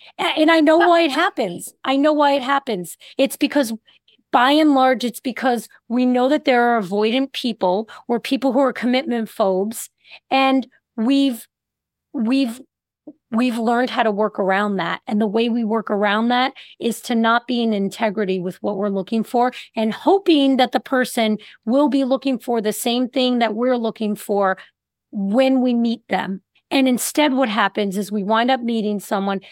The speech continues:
catching feelings for them, five, six, seven dates in, we find out they're really looking for something casual.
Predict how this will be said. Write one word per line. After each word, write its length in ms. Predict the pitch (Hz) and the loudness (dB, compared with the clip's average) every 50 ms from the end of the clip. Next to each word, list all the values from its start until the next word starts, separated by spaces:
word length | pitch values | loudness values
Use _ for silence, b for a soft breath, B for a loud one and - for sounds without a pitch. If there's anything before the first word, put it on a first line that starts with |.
| B B | B B
catching 440 | - - 202 190 196 - - 254 247 | -8 -4 -4 -4 -2 -2 -4 -4 -4
feelings 460 | 220 - 262 262 262 262 254 247 220 | -2 -2 -2 0 0 0 0 -2 -4
for 160 | - - 220 208 | -6 -4 -4 0
them, 280 | 190 202 196 190 202 - B B B B _ _ | 0 0 0 0 -2 -4 B B B B _ _
five, 320 | - 226 220 226 240 220 | 0 2 2 2 0 -2
six, 360 | - - - 247 233 220 - - | -4 -6 -4 -4 -4 -4 -6 -8
seven 380 | - - 214 208 220 247 247 208 | -4 -2 0 0 2 0 0 2
dates 340 | 254 254 254 247 - - | 2 0 0 -2 -4 -2
in, 320 | - 294 269 240 214 226 220 B B B - | 0 0 2 2 2 0 -2 B B B -6
we 140 | 233 240 220 | -4 -4 -4
find 360 | - - 262 254 254 247 247 | -2 0 0 0 2 2 2
out 220 | 240 226 226 - | 2 0 0 -2
they're 140 | - 226 214 | -2 -2 -2
really 320 | 208 220 233 226 226 226 | -2 -2 0 0 0 0
looking 300 | 220 220 214 - 233 220 | 0 -2 -4 -4 -4 -4
for 140 | 202 - 220 | -4 -4 -6
something 400 | 208 - - 208 196 190 214 190 | -6 -4 -4 -4 -4 -4 -6 -6
casual. 520 | 175 - 214 202 208 196 - 214 180 185 | -4 -2 -2 -2 -2 -2 -2 -2 -2 -2